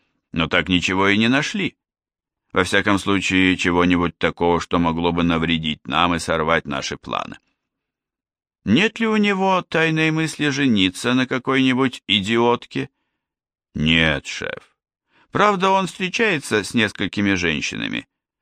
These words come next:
однако никаких серьезных отношений не заводит. А сексуальные контакты с сослуживцами? Нет, тут он тоже чист.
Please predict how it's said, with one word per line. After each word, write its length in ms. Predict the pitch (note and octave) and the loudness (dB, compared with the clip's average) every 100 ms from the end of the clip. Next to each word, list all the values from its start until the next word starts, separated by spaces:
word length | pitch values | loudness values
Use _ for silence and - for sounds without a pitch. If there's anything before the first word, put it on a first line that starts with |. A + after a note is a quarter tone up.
| _ | _
однако 480 | - D3 F#3+ F3+ D#3+ | -2 0 0 -2 0
никаких 500 | C#3+ B2+ B2 D3+ C3+ | 0 0 -2 -2 -4
серьезных 560 | - G#2 G#2 G#2 G2 F#2 | -4 -2 -2 -2 -4 -4
отношений 720 | E2 F2 E2 E2 F2 E2+ D#2 | -4 -4 -2 -2 0 0 -2
не 200 | F2+ E2+ | 0 0
заводит. 600 | D2+ D2 B1+ G1+ - - _ _ _ _ _ _ _ _ _ | -2 -6 -6 -12 -12 -20 _ _ _ _ _ _ _ _ _
А 320 | F2 F2 F2+ | 0 4 2
сексуальные 920 | F2 F2+ F2 - F#2 F2+ F2+ F2 E2+ D#2 | 2 -2 -2 2 4 4 4 2 0 0
контакты 720 | F2 D#2+ F2+ E2 - F2 D#2+ | 0 2 0 0 0 -2 -2
с 20 | |
сослуживцами? 1120 | - E2+ - E2 D2 D2+ C#2+ - E2 F2 G2+ _ _ _ _ _ - | -2 -4 -2 -6 -4 -6 -8 -4 0 0 -2 _ _ _ _ _ -4
Нет, 680 | E2 F#2+ F2+ E2 C#2+ A1 _ - _ _ - | 0 2 2 2 -2 -8 _ -20 _ _ -2
тут 260 | D#3+ F#3 F3 | 2 2 4
он 220 | C#3+ G2+ | 4 4
тоже 540 | G#2+ G#2+ G2 F2 E2+ | 4 6 4 2 -2
чист. 580 | - - A#1 - - | -2 -6 -6 -8 -12